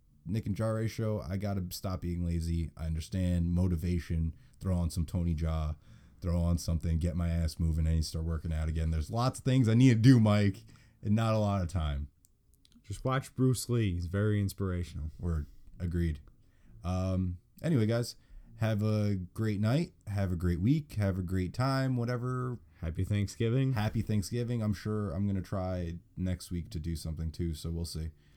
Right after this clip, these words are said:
Speaker 2: All right.
Speaker 1: Um, happy Thanksgiving, and we'll see you guys soon.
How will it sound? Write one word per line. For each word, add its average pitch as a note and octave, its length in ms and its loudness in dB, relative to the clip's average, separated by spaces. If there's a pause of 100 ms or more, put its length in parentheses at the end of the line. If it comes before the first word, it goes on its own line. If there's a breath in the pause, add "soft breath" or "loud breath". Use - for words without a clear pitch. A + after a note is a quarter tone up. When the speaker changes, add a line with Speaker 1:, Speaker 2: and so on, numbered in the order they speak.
Speaker 2:
All C3 60 -2
right. - 100 -6
Speaker 1:
Um, E2+ 540 0 (600)
happy F#2 200 -2
Thanksgiving, B2+ 640 0
and G2 260 0
we'll G#2+ 100 -4
see B2+ 140 -8
you C3+ 120 -2
guys D3+ 120 -4
soon. G3 200 -4